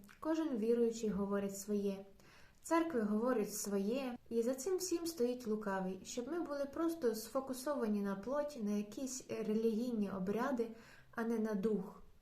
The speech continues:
І ось що говорить послання римлянам. Говорить: «Догодити Богу по плоті неможливо. Багато хто намагається, живе за тілом. Але якщо за тілом живете,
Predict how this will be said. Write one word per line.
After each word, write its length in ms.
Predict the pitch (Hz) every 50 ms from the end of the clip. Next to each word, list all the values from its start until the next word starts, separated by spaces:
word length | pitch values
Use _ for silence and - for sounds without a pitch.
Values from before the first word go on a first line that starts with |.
| - - - - - - - - - - - -
І 120 | 233 226
ось 240 | 220 226 269 294 285
що 220 | - - - 254
говорить 480 | 214 226 226 226 233 226 226 220 220 -
послання 480 | 220 208 208 - 220 220 214 214 208 202
римлянам. 580 | 196 202 190 190 185 180 175 180 175 180 180 - - - - - - - - - - - - - - - - - - - - -
Говорить: 520 | 202 214 208 208 208 202 190 190 185 - - - - - - -
«Догодити 600 | - 202 208 202 190 202 196 226 269 - - 277
Богу 600 | 226 202 214 220 247 262 240 226 208 202 208 - - - - - - - -
по 140 | - 214 185
плоті 580 | - - 208 220 254 294 294 - - 202 - - -
неможливо. 840 | 214 202 214 220 226 226 214 196 190 202 202 190 185 180 175 185 - - - - - - -
Багато 500 | 208 185 202 202 190 226 - - - 233
хто 220 | - - - 233
намагається, 760 | 214 208 202 196 196 196 190 208 233 247 240 214 208 - 202 190
живе 400 | 180 185 196 185 202 214 214 208
за 140 | 208 196
тілом. 480 | 185 - - - 220 226 202 185 180 175 - - - - - - - - - - - - - - - - - - - - - - - - - - - - - - - - - -
Але 200 | - 202 208 208
якщо 320 | 214 214 214 - - 269
за 140 | 233 214 208
тілом 440 | - - - 220 247 285 311 294 247
живете, 560 | 208 202 214 208 202 190 190 190 - 185 185